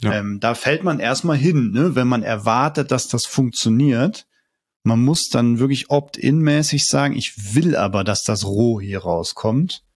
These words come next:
Speaker 2: sonst kommt's eben nicht roh da raus.
Speaker 1: Mhm.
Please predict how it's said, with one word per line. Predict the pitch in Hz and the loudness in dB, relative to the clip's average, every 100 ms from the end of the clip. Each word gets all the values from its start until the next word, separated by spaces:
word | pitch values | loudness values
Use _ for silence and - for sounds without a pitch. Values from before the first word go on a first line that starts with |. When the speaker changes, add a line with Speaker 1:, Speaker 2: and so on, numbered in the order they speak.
| _ - | _ -6
Speaker 2:
sonst | 107 101 | -6 0
kommt's | 143 139 | -2 0
eben | 90 92 | -4 -4
nicht | 95 - - | -4 -6 -6
roh | 82 | -4
da | 85 76 | -2 -4
raus. | 82 - - - - _ | -6 -10 -10 -12 -12 _
Speaker 1:
Mhm. | 117 104 90 90 | -2 0 -2 -6